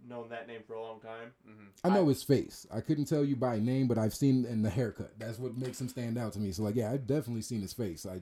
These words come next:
Speaker 3: just didn't know him by name.
Speaker 1: Yeah, he, I mean, dude, he's a fucking big fucking legend over in Japan. So, like, I've never seen him, but I've seen so many fucking clips of him just wrecking motherfuckers, dude. Like,
Speaker 3: Brutalizing. <laughs>
Speaker 1: and,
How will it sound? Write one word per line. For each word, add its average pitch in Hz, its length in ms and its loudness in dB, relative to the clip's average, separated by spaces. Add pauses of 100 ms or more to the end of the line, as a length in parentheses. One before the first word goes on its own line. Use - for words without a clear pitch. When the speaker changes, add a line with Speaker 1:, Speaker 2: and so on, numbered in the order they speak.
Speaker 3:
just 107 260 -4
didn't 104 240 2
know 104 140 0
him 98 80 -2
by 90 140 -4
name. 87 320 -4 (240)
Speaker 1:
Yeah, 135 440 -6
he, 123 200 -10
I 135 100 -8
mean, 131 160 -6
dude, 131 180 -6
he's 143 300 -8
a 117 60 -14
fucking 110 380 -12
big 110 240 -10 (160)
fucking 107 320 -10 (180)
legend 107 400 -10
over 104 300 -10
in 104 60 -12
Japan. 104 500 -12
So, 107 220 -10
like, 107 200 -8 (440)
I've 127 220 -4
never 123 240 -6
seen 147 240 -10
him, 156 140 -10
but 120 120 -8
I've 117 160 -4
seen 117 180 -16
so 131 320 -6
many 117 220 -10
fucking 110 380 -10
clips 107 400 -12
of 104 100 -20
him 107 240 -14
just 107 160 -18 (220)
wrecking 127 460 -6
motherfuckers, 107 680 -12
dude. 143 120 -6
Like, 104 120 -8
Speaker 3:
Brutalizing. 117 840 2
<laughs> 151 280 10
Speaker 1:
and, 113 380 -4